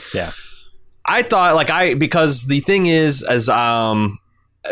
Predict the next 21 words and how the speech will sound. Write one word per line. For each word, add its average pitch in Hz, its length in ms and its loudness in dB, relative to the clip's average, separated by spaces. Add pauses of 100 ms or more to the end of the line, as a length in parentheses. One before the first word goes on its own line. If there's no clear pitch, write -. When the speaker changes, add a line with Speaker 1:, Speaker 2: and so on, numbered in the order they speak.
(200)
Speaker 2:
there, 180 180 2
I 156 120 2
was 156 120 0
listening 196 240 -2
to 175 60 -2
a - 20 0
couple 151 140 -4
different 135 260 -4
podcasts 117 720 -2
and 95 220 0
I 92 120 -2
was 90 140 -4
reading 110 280 -2
some 95 160 -4
stuff, 98 380 0
and 92 120 -2
people 131 240 -4
were 123 100 0
debating 104 460 -2
about 92 320 -2
whether, 92 880 0